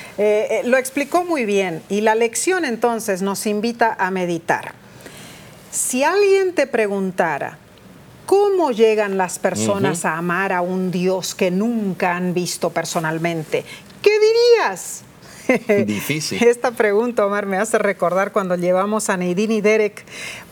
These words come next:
Speaker 1: nuestros hijos, por primera vez a México. ¿Te
Speaker 2: Oh,
Speaker 1: acuerdas?
Speaker 2: sí. Estaban emocionados, un
Speaker 1: Ah.
Speaker 2: nuevo país,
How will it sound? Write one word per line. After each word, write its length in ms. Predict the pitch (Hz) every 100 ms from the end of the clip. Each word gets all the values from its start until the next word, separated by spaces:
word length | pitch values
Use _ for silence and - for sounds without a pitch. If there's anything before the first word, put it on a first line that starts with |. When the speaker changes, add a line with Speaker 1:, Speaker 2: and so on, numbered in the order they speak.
| -
Speaker 1:
nuestros 520 | 220 220 233 226 202 226
hijos, 380 | 214 180 151 -
por 220 | 240 240
primera 480 | 262 247 269 302 277
vez 500 | 247 294 - - - -
a 140 | 214 214
México. 600 | 202 196 180 170 127 160 - - -
¿Te 40 | 226
Speaker 2:
Oh, 100 | 208
Speaker 1:
acuerdas? 440 | 170 269 294 277
Speaker 2:
sí. 280 | 143 170 156 - -
Estaban 280 | 180 233
emocionados, 680 | 208 147 - 117 - 247 262 180
un 80 | 156
Speaker 1:
Ah. 40 |
Speaker 2:
nuevo 360 | 214 247 220 -
país, 480 | 185 - 247 262